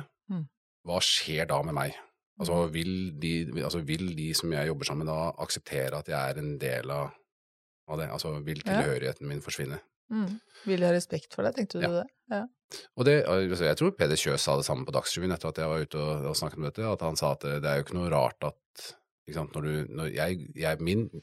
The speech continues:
Speaker 2: <laughs> husk på at jeg går på jobb, jeg går jo ikke på jobb med armer, jeg har jo ingen armer å bry på i det hele tatt, eller bein, jeg er jo ikke spesielt sterk,
Speaker 1: <laughs>
Speaker 2: eh, så jeg går jo på jobb med å ta med meg hodet,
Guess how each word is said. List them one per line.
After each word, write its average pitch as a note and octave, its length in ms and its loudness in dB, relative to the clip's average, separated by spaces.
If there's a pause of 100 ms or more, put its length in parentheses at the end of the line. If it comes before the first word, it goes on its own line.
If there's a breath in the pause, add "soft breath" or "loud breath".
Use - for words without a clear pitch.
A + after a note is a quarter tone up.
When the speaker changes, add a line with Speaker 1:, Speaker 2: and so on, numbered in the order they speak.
Speaker 2:
<laughs> - 240 -4
husk C#3 140 12
på G#2 60 8
at F#2 80 6
jeg A#2+ 240 6
går F#2+ 140 4
på G2 100 2
jobb, A2+ 260 4 (100)
jeg F2+ 180 2
går G#2+ 120 6
jo E2+ 60 4
ikke - 100 -8
på F#2 100 2
jobb C#2+ 80 0
med F2+ 160 0
armer, D#2 320 0
jeg G2 80 0
har G#2 120 6
jo E2+ 40 4
ingen D#2 260 2
armer D#2+ 340 -2
å D#2 80 -4
bry C#2+ 200 0
på D#2 160 -4
i - 20 0
det D2+ 100 2
hele D2 120 2
tatt, - 280 -6
eller D#2 220 0
bein, G#2+ 280 2
jeg D#2+ 100 2
er D#2 120 4
jo C2+ 60 0
ikke D2 220 -2
spesielt D#2+ 320 -2
sterk, B2+ 360 0
Speaker 1:
<laughs> - 0 -
Speaker 2:
eh, F2+ 540 0
så F2+ 460 2 (120)
jeg F#2+ 240 4
går F#2 160 4
jo F#2 80 -2
på F#2 120 4
jobb D#2 200 2
med E2 120 0
å D#2+ 80 -4
ta D#2 180 6
med C2 100 -2
meg - 120 2
hodet, G#2+ 340 0